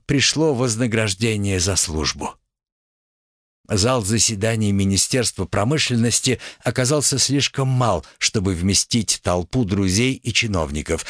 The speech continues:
Последних, разумеется, было значительно больше, спешивших поздравить его, пожать ему руку или обнять. Перед Франком проходили незнакомые люди, и он улыбался им. Других он едва знал,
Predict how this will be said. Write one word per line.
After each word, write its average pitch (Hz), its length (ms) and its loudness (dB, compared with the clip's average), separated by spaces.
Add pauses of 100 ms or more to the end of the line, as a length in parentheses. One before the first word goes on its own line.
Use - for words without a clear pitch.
(220)
Последних, 101 520 0
разумеется, 87 560 0
было 92 220 0
значительно 92 680 0
больше, 117 420 0 (240)
спешивших - 720 0
поздравить 98 680 0
его, 69 300 -4 (240)
пожать 92 400 0
ему 87 220 0
руку 131 420 0 (100)
или 147 240 0
обнять. 85 680 -4 (680)
Перед 107 240 0
Франком 123 520 0
проходили 113 520 0
незнакомые 117 760 0
люди, 92 400 0 (120)
и 110 80 0
он 110 300 0
улыбался 110 680 0
им. - 340 -8 (640)
Других 151 440 0
он 135 100 2
едва 113 400 0
знал, 82 380 0